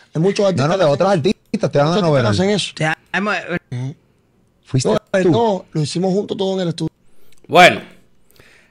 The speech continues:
Speaker 4: ahí estuvimos escuchando las declaraciones de Leniel, donde él dice que él le compuso varias canciones al Alfa. Él aclara de que las canciones se compusieron en conjunto, él aportaba los coros y el Alfa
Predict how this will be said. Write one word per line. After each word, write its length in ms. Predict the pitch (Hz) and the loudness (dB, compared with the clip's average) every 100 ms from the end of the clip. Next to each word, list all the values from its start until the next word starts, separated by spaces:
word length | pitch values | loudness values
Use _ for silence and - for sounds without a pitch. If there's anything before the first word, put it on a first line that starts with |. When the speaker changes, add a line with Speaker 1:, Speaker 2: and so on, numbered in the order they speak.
| _ | _
Speaker 4:
ahí 160 | 139 | -2
estuvimos 280 | 180 226 233 | 4 4 4
escuchando 400 | 226 220 214 214 | 2 6 6 8
las 160 | 208 196 | 6 6
declaraciones 680 | 190 180 180 175 175 175 185 | 4 4 4 4 2 2 4
de 100 | 180 | 6
Leniel, 560 | 160 127 113 92 - - - | 4 2 -2 -4 -12 -20 -16
donde 320 | 139 143 151 | -2 0 2
él 80 | 156 | 2
dice 320 | 175 175 170 | 0 0 -2
que 280 | 165 156 160 | 4 6 6
él 300 | 156 160 147 | 4 0 -4
le 120 | 151 | -4
compuso 580 | 139 131 - 139 135 143 | -2 -4 -2 -4 0 0
varias 220 | 139 143 | 2 0
canciones 360 | 139 127 139 131 | -2 -4 -4 -2
al 80 | 123 | 0
Alfa. 400 | 110 - 104 - _ - - - _ | -2 -6 -14 -16 _ -20 -20 -20 _
Él 140 | 147 170 | 4 4
aclara 420 | 165 190 185 160 | 8 8 10 10
de 200 | 147 151 | 6 4
que 300 | 147 143 135 | 2 4 4
las 140 | 139 | 2
canciones 400 | 139 135 147 160 | 2 0 0 2
se 100 | 165 | 2
compusieron 540 | 170 165 170 170 170 156 | 2 0 0 4 4 4
en 80 | 156 | 0
conjunto, 580 | 170 156 127 120 120 | 0 0 0 -2 0
él 140 | 117 127 | 2 0
aportaba 480 | 123 135 131 135 143 | -2 -4 -2 0 2
los 140 | 156 | 2
coros 440 | 190 254 247 233 | 6 8 8 8
y 60 | 196 | 6
el 120 | 160 | 4
Alfa 580 | 156 160 170 165 139 | 4 0 2 4 4